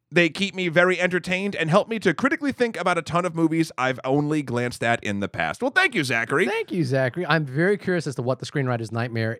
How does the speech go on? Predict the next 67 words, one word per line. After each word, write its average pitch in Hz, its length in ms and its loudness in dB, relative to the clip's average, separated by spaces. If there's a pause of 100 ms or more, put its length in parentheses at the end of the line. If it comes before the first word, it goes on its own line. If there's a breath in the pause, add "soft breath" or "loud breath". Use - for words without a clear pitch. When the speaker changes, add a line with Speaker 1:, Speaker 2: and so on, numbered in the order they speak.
(100)
Speaker 2:
could 127 520 -2
be. 127 200 -2
Speaker 1:
A 175 200 2
hundred 185 560 -2
percent. 147 560 -2
What, 160 340 0
I 165 140 2
mean, 180 260 -4
I 175 120 2
guess, 170 520 -2
what 190 180 0
would 196 160 4
be 190 160 -2
your, 180 460 4
if 165 160 -4
you 214 140 0
were 247 160 2
a - 20 -2
screenwriter? 135 720 -2 (160)
Speaker 2:
You 170 160 -2
know, 185 160 0
yeah, 185 240 2
I - 60 0
have 156 120 0
a 147 60 -6
very 156 240 4
specific, - 480 -4
uh, 123 40 0
example 117 500 -2
Speaker 1:
Do 180 80 6
Speaker 2:
here. 202 100 4
Speaker 1:
you? 254 100 2
Where'd 233 200 6
it 240 100 -2
Speaker 2:
Yeah. 233 60 4
Speaker 1:
come 320 100 2
from? 127 300 -6
Speaker 2:
Uh, 113 500 2
I 117 220 2 (100)
just 135 180 -2
thought 127 140 2
of 110 80 -2
it 113 40 -2
right 107 220 -2
now. 180 180 4
Speaker 1:
Oh, - 20 4
Speaker 2:
This 190 100 8
Speaker 1:
wow. 220 80 6
Speaker 2:
is 240 60 8
actually 165 320 4
Speaker 1:
This 214 100 4
is 151 60 4
a 143 60 4
new - 40 -4 (120)
Speaker 2:
legitimately 247 40 8 (160)
Speaker 1:
one? 339 80 -14
Speaker 2:
Yeah, 143 140 2
this, 131 160 2
I 131 100 2
just 131 220 -2
legitimately 117 420 -2
thought 110 160 -8
about 170 160 2
this - 100 -2
Speaker 1:
Okay. 165 120 2
Speaker 2:
right 107 100 -4
now. 92 160 -10